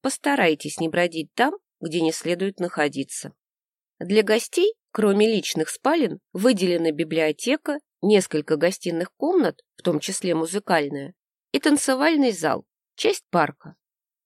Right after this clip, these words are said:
На всем дворце установлена защита, поэтому прошу воздержаться от применения портальной магии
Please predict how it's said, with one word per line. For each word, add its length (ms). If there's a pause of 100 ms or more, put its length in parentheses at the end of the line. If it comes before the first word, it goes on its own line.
На 140
всем 320
дворце 400
установлена 680
защита, 680 (240)
поэтому 400
прошу 320
воздержаться 720
от 100
применения 560
портальной 600
магии 520